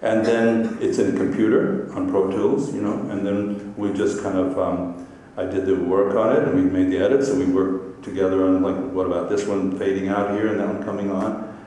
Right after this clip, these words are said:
And then took our hands off the wheel, and the computer goes, "Seventy-four minutes, thirty seconds." <laughs> That actually happened. So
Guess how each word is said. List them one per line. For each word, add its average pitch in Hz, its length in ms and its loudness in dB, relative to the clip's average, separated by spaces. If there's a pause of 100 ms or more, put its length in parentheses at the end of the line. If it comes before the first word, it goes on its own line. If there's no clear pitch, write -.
(100)
And 104 200 0
then 113 580 2 (240)
took - 160 -2
our 98 120 0
hands 101 320 -2
off - 180 2
the 90 80 -2
wheel, - 240 2 (800)
and 101 300 -2 (100)
the - 20 -6
computer 95 300 -2
goes, - 400 -2 (160)
"Seventy-four - 640 2
minutes, 95 320 2
thirty 98 200 4
seconds." - 460 -4 (240)
<laughs> - 0 - (1120)
That 123 140 6
actually - 300 6
happened. - 560 2
So - 280 2